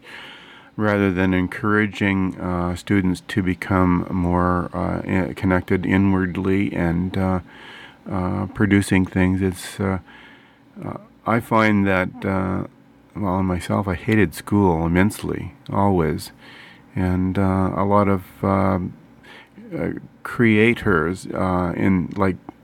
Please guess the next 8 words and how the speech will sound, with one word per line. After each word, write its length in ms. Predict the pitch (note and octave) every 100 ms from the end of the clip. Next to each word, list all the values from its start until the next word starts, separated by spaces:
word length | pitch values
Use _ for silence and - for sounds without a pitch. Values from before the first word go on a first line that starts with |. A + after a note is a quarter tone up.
| - - - - - _ -
I'm 160 | G2 G2
trying 240 | B2 A2
to 60 | -
think 180 | A2
of 160 | G#2+ F#2
some 380 | - F#2+ F2+ F2
offhand 840 | F#2 F#2+ F#2+ - A#2+ A2 G#2 F#2+
that 220 | F#2+ E2+